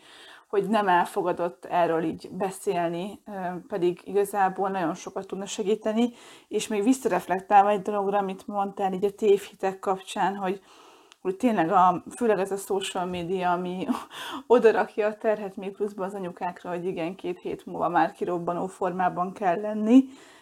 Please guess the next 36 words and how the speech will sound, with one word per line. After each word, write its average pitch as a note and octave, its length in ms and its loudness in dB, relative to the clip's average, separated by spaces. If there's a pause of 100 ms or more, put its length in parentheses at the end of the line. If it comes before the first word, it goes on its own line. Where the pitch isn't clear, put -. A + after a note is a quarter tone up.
(140)
de G#3+ 180 2
hogy, F#3+ 320 2
ö, G3 220 4
szerintem G3+ 460 -6
nagyon F#3+ 240 -2
sokat F3+ 280 -6
tud F3+ 120 -8
segíteni F3+ 440 -8
az F#3+ 140 -6
embernek, F#3 500 -2
hogyha F#3+ 180 -10
tényleg F3+ 320 -2
az F3 140 -4
első F3 360 -2
időszakot F3 500 -6
próbálja E3 360 0
egy F3 100 -4
igazán F3 440 0
megélni, D#3+ 440 0
meg E3+ 180 -2
ezt F3+ 240 -10
a F#3 200 -4 (440)
kötődést F#3 640 2
kialakítani, G3 800 0
és G3 140 -4
onnantól F#3+ 340 -6
kezdve G3 280 -8
meg F#3+ 300 -4
úgyis F#3+ 420 -4
van F3+ 100 -8
egy G#3+ 160 -6
csomó G3+ 420 2
ideje E3 360 0
majd E3+ 260 2
helyrehozni G3+ 640 -2
magát, G#3+ 560 0